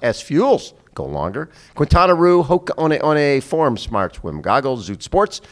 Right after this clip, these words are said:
the original triathlon brand, Premium Plus Sports, and of course, our Challenged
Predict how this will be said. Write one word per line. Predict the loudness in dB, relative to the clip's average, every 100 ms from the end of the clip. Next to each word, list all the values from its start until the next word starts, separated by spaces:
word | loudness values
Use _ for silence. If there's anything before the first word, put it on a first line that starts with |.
| -20 -6
the | -4
original | 0 -2 0 -4
triathlon | -4 -4 -4 -4 -8
brand, | -6 -6 -6
Premium | -8 -8 -10
Plus | -8 -10
Sports, | -10 -10 -10
and | -10
of | -14
course, | -6 -4 -4 -6 -18 _ _ _
our | -8
Challenged | -8 -6 -6 -4 -4 -6 -12